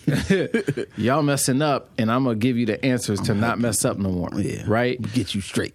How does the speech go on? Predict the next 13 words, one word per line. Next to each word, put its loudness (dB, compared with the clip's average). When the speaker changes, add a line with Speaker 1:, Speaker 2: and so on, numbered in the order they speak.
Speaker 1:
"I'm -2
gonna 0
get 0
you 0
straight. 0
Let 2
me, 0
let 0
me 0
explain 0
this -2
to 2
you. -6